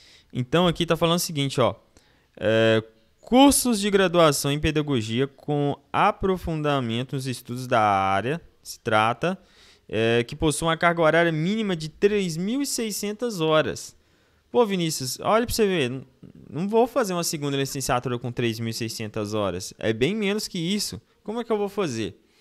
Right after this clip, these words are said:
Então, isso aqui foi lançado em dois mil e dezenove e o mec lançou um comunicado em dois mil e vinte e dois falando sobre isso aqui. E agora a gente vai pra nova resolução, que é de dois mil e vinte e dois.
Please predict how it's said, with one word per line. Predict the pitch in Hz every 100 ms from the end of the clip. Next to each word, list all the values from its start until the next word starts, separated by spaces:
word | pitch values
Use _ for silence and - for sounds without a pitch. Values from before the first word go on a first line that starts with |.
| _ -
Então, | 220 202 107 -
isso | 208 220
aqui | 156 - 190
foi | 160 156
lançado | 160 151 170 170
em |
dois | 170 170 143
mil | 156
e |
dezenove | 170 185 165 139 147 185 220 _ _ - - _ _ 185
e | 269
o |
mec | 262 180 226 269 233 117 -
lançou | 120 151 208 240 208 165 - 240
um | 294
comunicado | 277 240 226 196 - 120 117 127 190 240 _ _ _
em | - 180
dois | 185 180
mil | 160 208 269
e |
vinte | 240 233 -
e | 156
dois | 135 202 - _ _
falando | - 208 226 160 196
sobre | 220 202 202
isso | -
aqui. | 262 - 131 -
E |
agora | 135 131 160
a |
gente | 160 180 156
vai | 135 180
pra | - 143 123 -
nova | 120 131 170 202
resolução, | 180 180 143 135 147 -
que | -
é | 131
de | 135
dois | 135 127
mil | 127
e |
vinte | 131 175
e |
dois. | 165 85 -